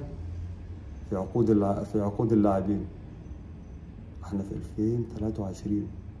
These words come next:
وبعد كده نبكي ما فيش إمكانيات. واللي جمع الفلوس مشى، الكمساري نزل من الأتوبيس.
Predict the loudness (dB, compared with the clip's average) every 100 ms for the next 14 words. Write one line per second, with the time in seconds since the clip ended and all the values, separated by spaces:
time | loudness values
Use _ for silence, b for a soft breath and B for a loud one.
0 | -12 -12 -12 -14 -14 -14 -12 -12 -12 -14
1 | -14 -14 -14 -14 -14 -14 -14 -14 -14 -12
2 | -6 0 2 2 4 6 8 8 6 6
3 | 4 4 2 0 0 0 0 0 -4 -8
4 | -10 -12 -12 -14 -12 -12 -12 -12 -10 -10
5 | -10 -10 -8 -10 -10 -10 -12 -14 -12 -12
6 | -12 -14 -14 -12 -14 -14 -14 -12 -12 -12
7 | -14 -14 -6 2 6 8 8 8 6 6
8 | 4 6 4 4 -4 -6 -8 0 4 4
9 | 4 4 6 8 10 10 10 6 6 8
10 | 6 4